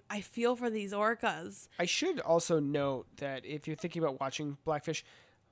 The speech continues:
Speaker 2: from as, as far as I'm aware, I have not seen it. Um,
Speaker 1: You should.
Speaker 2: d-,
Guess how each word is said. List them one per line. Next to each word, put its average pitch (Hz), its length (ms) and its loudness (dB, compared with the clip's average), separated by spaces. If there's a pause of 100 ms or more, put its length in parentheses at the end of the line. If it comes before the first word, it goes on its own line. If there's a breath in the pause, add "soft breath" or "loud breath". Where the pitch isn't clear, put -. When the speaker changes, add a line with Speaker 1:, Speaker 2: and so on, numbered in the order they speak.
Speaker 2:
from 170 340 -4 (260)
as, 196 220 0
as 202 180 0
far 269 200 6
as 247 80 4
I'm 196 120 4
aware, 156 320 6
I 175 140 6
have 233 140 2
not 196 200 4
seen 127 220 -2
it. 147 140 -10 (580 soft breath)
Um, 135 320 -4
Speaker 1:
You - 80 -2
should. - 240 -6 (560 loud breath)
Speaker 2:
d-, 160 100 -18